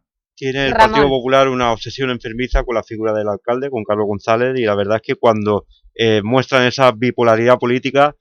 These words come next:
Speaker 1: cuando en un principio piden una reunión, entrevistarse con el alcalde, y cuando el alcalde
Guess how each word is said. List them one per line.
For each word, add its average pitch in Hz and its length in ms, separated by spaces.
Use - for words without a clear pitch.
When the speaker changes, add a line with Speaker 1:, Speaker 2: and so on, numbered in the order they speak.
Speaker 1:
cuando 120 220
en 123 60
un 135 100
principio 127 500
piden 127 240
una 123 180
reunión, 120 400
entrevistarse 107 600
con 120 100
el 117 80
alcalde, 139 380
y - 20
cuando 107 240
el 101 60
alcalde 135 480